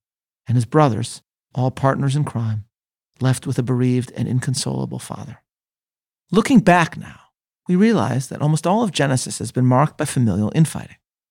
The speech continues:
Cain and Abel, Sarah, Hagar, Isaac and Ishmael, Jacob and Esau,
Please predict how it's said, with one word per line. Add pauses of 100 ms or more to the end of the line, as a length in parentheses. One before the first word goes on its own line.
(200)
Cain
and
Abel, (380)
Sarah,
Hagar, (400)
Isaac
and
Ishmael,
Jacob
and
Esau,